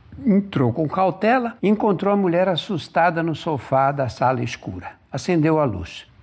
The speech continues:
Ela mandou que ele apagasse depressa. Havia mais de duas horas que um grupo de rapazes tinha se entrincheirado em cima da laje da casa deles. Deviam estar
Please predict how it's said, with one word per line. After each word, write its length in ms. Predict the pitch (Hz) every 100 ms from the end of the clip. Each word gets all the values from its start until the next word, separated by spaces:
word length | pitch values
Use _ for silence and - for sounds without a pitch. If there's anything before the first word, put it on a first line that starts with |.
| - -
Ela 200 | 143 196
mandou 280 | 208 196 196
que 120 | 196
ele 100 | 185
apagasse 560 | 160 175 143 156 147 147
depressa. 720 | 151 - 82 90 - - - - -
Havia 300 | - 151 196
mais 300 | 175 202 220
de 180 | 170 147
duas 420 | 131 185 151 110
horas 360 | 139 160 107 104
que 100 | -
um 160 | 175 135
grupo 380 | 196 240 -
de 100 | 147
rapazes 720 | 131 120 113 - 131 117 101 -
tinha 240 | 185 175
se 180 | - 196
entrincheirado 1200 | 180 - 220 220 - 202 156 131 175 190 175 185
em 120 | 170
cima 440 | 160 - 254 269 226
da 120 | 220
laje 520 | 190 180 180 - 208 -
da 160 | 180
casa 320 | 190 190 190
deles. 480 | 214 269 107 92 - - _ _ _
Deviam 300 | 160 185 254
estar 320 | 220 226 214